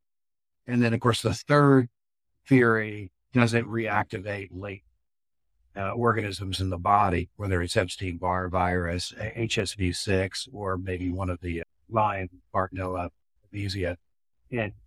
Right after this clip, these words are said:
would attention to those organisms, uh, be helpful to eradicate and help speed the process of recovery. So I tend to, for the most part, work with the first theory that we're just waiting for spike protein.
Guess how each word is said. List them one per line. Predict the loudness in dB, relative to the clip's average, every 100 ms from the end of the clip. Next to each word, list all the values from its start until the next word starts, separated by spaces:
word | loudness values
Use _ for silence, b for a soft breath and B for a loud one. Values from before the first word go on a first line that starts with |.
| 2
would | 4 2 -2 _ _ _ _ _ _ _
attention | -4 4 6 6 4 0
to | -2 -4 -6 -12 _ _ -8
those | -4 4 6 6 0
organisms, | 2 4 4 -2 -6 -8 -8 -10 -14 _ _ -12
uh, | -8
be | -4 2
helpful | 4 4 2 -2 -2
to | -6 -6 -6 -6 -8
eradicate | -4 0 0 -2 -4 -4 -6
and | -12
help | -8 -10 -8
speed | -6 0 0 0
the | -2
process | 0 2 2 2 -4 -6
of | -12
recovery. | -14 -8 -6 -6 -14 _ _ _ _ _ _
So | -20 -20 -20 -20 _ _ _ -2
I | 2 2
tend | 2 2 4 4 2
to, | 6 6
for | 6 2
the |
most | 2 -2 -2 -2
part, | 0 2 2 0 _
work | -6 -4 -4 -8
with | -10 -8 -10 _
the | -16 -14 -14 -10
first | 0 2 2 2
theory | 2 4 2
that | 0 -2
we're | -2 -6
just | -8 -10 -10
waiting | -10 -10 -10 -12
for | -12
spike | -14 -8 -8 -8
protein. | 2 2 4 0 -2 -2